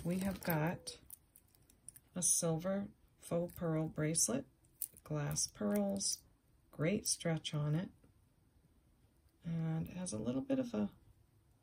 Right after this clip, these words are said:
I don't know, something flaking off right there, so that's gonna have to go to craft.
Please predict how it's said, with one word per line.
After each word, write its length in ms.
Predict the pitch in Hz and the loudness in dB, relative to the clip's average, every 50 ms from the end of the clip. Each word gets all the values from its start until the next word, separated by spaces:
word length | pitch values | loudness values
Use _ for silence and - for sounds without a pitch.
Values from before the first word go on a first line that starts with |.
| _ _ _ _ _ - _ _ _ _ _ _ - _ _ - | _ _ _ _ _ -20 _ _ _ _ _ _ -20 _ _ -8
I 40 | 202 | -4
don't 200 | 202 208 208 208 | -2 0 0 2
know, 220 | 208 185 143 143 | 2 2 2 0
something 560 | 143 - - - 170 165 - - 170 160 156 147 | 2 0 0 0 0 -2 0 0 0 0 0 -2
flaking 580 | - - - - 175 180 175 170 - 160 156 151 - | -6 -10 -8 -4 -2 -2 -2 -2 0 0 0 0 0
off 320 | - 156 156 156 147 - - | 0 0 0 0 0 0 0
right 180 | 139 139 - - | -2 0 0 0
there, 340 | - 151 147 147 143 139 139 | 0 2 2 4 2 2 4
so 360 | - - - 143 143 143 139 - - - - - _ - | 4 4 4 4 2 0 0 -2 -8 -18 -20 -20 _ -4
that's 200 | - 180 170 - | -4 0 0 0
gonna 200 | - 175 165 165 | 2 2 2 2
have 180 | 160 160 - | 2 2 2
to 80 | - - | 0 0
go 120 | - 147 | -2 0
to 100 | 139 147 | -2 -4
craft. 680 | 143 - - - - - - 139 - - - - - - | -4 -6 -10 -8 -8 -6 -8 -8 -10 -14 0 2 2 2